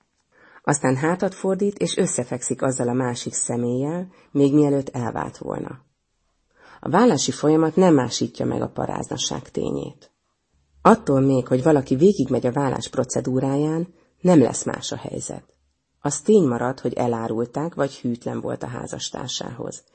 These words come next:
Ezt nevezi a Biblia házasságtörésnek. Isten nem vállásra tervezte a házasságot, de a veszélyeztetett házastárs a szabad akaratánál fogva dönthet úgy, mielőtt még tragédiába torkolna a helyzet,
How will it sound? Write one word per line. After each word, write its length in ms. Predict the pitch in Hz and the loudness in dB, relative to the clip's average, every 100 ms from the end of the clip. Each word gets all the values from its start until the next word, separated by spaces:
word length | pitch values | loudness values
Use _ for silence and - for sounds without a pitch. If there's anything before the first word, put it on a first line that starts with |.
| - - | -20 -8
Ezt 260 | - 220 - | 2 2 4
nevezi 380 | 127 117 113 69 | 2 0 -2 -6
a 60 | |
Biblia 380 | - 139 147 147 | -2 0 2 0
házasságtörésnek. 1300 | 135 123 - - - - - 127 - - - - _ _ _ _ _ _ _ _ _ _ _ | 0 -4 -4 -8 -8 -10 -10 -8 -8 -8 -10 -12 _ _ _ _ _ _ _ _ _ _ _
Isten 380 | - 196 - 214 | 2 4 6 6
nem 180 | 240 208 | 8 6
vállásra 480 | 131 113 117 - 127 | 4 2 0 -4 -2
tervezte 520 | 120 117 113 - 120 | -2 0 -4 -4 -8
a 40 | |
házasságot, 920 | 113 - 117 120 - 127 127 175 175 _ _ _ _ | -6 -6 -6 -4 -4 -4 -2 -4 -4 _ _ _ _
de 140 | - 131 | 2 4
a 60 | |
veszélyeztetett 720 | 131 208 151 127 - 123 117 - | 4 4 2 0 -2 -8 -8 -8
házastárs 800 | 123 131 156 151 - 170 170 - | -6 -4 -4 -6 -8 -8 -6 -6
a 60 | |
szabad 360 | - 196 156 127 | -4 -4 -4 -4
akaratánál 680 | 131 123 123 - - 90 151 | -6 -8 -10 -10 -12 -12 -14
fogva 320 | - 135 123 110 | -10 -8 -6 -4
dönthet 480 | 139 131 - - | -2 -4 -6 -14
úgy, 380 | - 127 160 - _ _ _ | -10 -6 -6 -10 _ _ _
mielőtt 380 | 135 131 123 120 | -4 -4 -4 -6
még 140 | 117 | -8
tragédiába 640 | - 147 131 117 110 131 123 | -4 -4 -4 -4 -4 -6 -6
torkolna 520 | - 127 - 110 110 | -4 -4 -4 -6 -6
a 60 | 117 | -8
helyzet, 540 | 123 117 117 165 - | -8 -8 -6 -8 -10